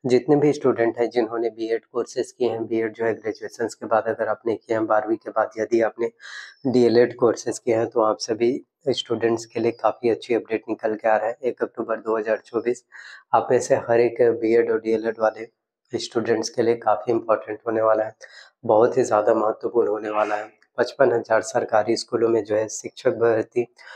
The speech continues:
होने वाले हैं। बीएड और डीएलएड उत्तीर्ण अभ्यर्थी आवेदन कर सकते हैं। और आपको पता ही है कि जो भी स्टूडेंट जिन्होंने बीएड किया है, डीएलएड कोर्सेज किए हैं, वही स्टूडेंट ही टीचर्स बन सकते हैं, वही स्टूडेंट ही छत्तीसगढ़ में जो है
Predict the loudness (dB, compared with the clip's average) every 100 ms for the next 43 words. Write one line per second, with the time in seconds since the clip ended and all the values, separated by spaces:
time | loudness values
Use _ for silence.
0 | -20 _ 2 4 6 4 4 2 4 4
1 | 6 4 4 2 2 0 -2 -6 -4 -2
2 | -6 -4 -6 -4 -2 -2 -2 -10 -6 -4
3 | -6 -10 -14 -12 -12 -14 -20 -20 -14 -2
4 | 2 2 0 0 2 4 4 4 0 0
5 | -2 2 2 2 0 -4 -4 -2 -2 0
6 | 0 0 -2 -2 -2 -2 -2 -4 -2 -2
7 | 0 2 2 0 -2 -2 -4 -10 -2 0
8 | 2 2 2 -2 -6 -4 -4 -2 -6 _
9 | -20 -20 -14 0 0 4 4 4 0 2
10 | 0 0 0 0 2 2 0 -4 0 0
11 | -2 -8 -8 -4 -2 2 2 2 0 2
12 | 0